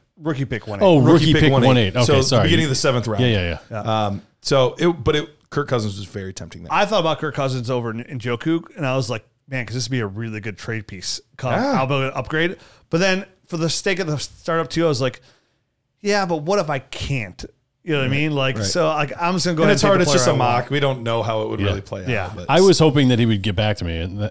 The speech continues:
Speaker 2: and he was gonna be my third guy, but I, I was okay with another guy that
Speaker 1: Tremendous
Speaker 2: was on the
Speaker 1: value.
Speaker 2: board. Um,
Speaker 1: Yeah.
Speaker 2: so I was okay that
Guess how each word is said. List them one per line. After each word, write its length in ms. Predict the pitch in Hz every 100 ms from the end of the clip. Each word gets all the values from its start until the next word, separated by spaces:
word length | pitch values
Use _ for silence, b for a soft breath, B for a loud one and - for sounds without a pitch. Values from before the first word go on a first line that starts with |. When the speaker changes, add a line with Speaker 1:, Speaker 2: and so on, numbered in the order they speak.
| -
Speaker 2:
and 80 | 98
he 80 |
was 140 | 95 92
gonna 120 | 92
be 60 | 87
my 140 | 80
third 240 | 104 90
guy, 180 | 95 92 90 - -
but 100 | 120
I, 80 | 120
I 220 | 123 127
was 420 | 113 107 - - -
okay 300 | 131 - 113
with 180 | 107 -
another 280 | 98 101 104
guy 40 |
that 80 | 180
Speaker 1:
Tremendous 300 | 175 156 104
Speaker 2:
was 20 |
on 80 | 107 104
the 60 |
Speaker 1:
value. 60 | 98
Speaker 2:
board. 360 | 104 101 - -
Um, 180 | 95 92
Speaker 1:
Yeah. 80 | 87
Speaker 2:
so 180 | -
I 60 | 90
was 160 | 90 87
okay 260 | 85 90
that 220 | 85 87